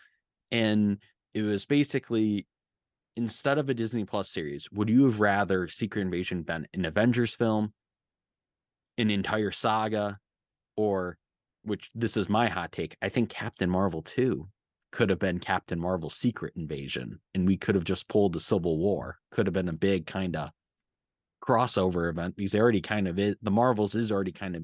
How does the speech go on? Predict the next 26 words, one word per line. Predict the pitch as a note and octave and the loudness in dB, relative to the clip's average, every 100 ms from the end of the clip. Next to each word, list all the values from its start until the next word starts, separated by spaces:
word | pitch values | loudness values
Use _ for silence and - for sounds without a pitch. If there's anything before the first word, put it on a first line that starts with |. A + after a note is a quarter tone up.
| - | -10
becoming | G2+ - G#2+ F#2 F2+ | -10 0 2 2 0
a | D#2+ D#2+ _ _ _ _ _ _ | -2 -6 _ _ _ _ _ _
crossover | C3+ A2 G2+ G#2+ F2+ F2+ F2+ | 2 4 4 2 2 2 0
with, | E2+ - | -2 -6
like, | D#2+ | -8
Monica | F2 F2 E2+ E2+ - F2 | -2 -2 -2 -4 -2 -2
and | D#2+ D2+ D#2 - _ - | -2 -4 -6 -10 _ -4
Kamala. | G#2 F2 G2 F#2 D#2+ | 0 2 2 0 -2
So | - E2+ | -4 -4
I'm | E2+ | -2
like, | F2 F2 | -4 -4
"Hey, | - C#3 | -2 -2
why, | D#2+ F2+ F#2 - | -2 -4 -6 -8
why | - F2 | -10 -6
don't | G2 | -4
we | G#2+ | -2
just | F#2+ - - | -2 -4 -4
kinda | F#2 D#2+ - _ _ _ _ _ _ | -4 -4 -8 _ _ _ _ _ _
combine | - A2 G2 G2 F#2+ | 0 4 4 4 2
the | F#2+ | 2
storyline | - G#2+ G#2 G#2 G2 F#2+ G2 | 2 4 4 4 4 2 2
in | G2 | 2
there | G2 F#2+ | 2 2
as | F#2 F#2+ | 0 0
well?" | G2 G#2 D#2+ | 2 2 0
But | F2 E2+ | -4 -6